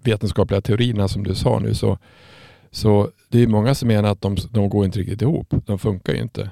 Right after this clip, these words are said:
Alltså man tittar på gravitation som man inte riktigt vet vad det är för någonting i standardteorin. Man säger att det är Higgspartikel. När det råkar finnas, det funkar gravitation, men det är svårt att hitta i det, i det systemet, det är svårt att hitta gravitation.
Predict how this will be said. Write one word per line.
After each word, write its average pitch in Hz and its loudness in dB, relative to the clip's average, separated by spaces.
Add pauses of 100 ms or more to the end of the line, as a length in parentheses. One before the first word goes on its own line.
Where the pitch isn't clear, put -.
(180)
Alltså 104 -4
man 101 -2
tittar 98 -4
på 95 0
gravitation 107 -2
som 107 -4
man 113 -4
inte 101 -2
riktigt 92 -4
vet 95 -2
vad 92 -4
det 110 -2
är 135 -2
för - -4
någonting 101 -6
i 104 -6
standardteorin. 104 -6 (600)
Man 104 0
säger 113 2
att 98 -4
det - -4
är 107 -4
Higgspartikel. - -4 (320)
När 101 -2
det 110 2
råkar 98 -2
finnas, 104 -4
det - -6
funkar 92 -6
gravitation, 95 -6
men 98 -4
det 104 -2
är - -2
svårt 98 -8
att 110 -6
hitta 123 -6
i - -6
det, 95 -6
i 101 -4
det 101 -2
systemet, 120 -6
det - -6
är 117 -6
svårt - -8
att - -6
hitta 101 -8
gravitation. - -8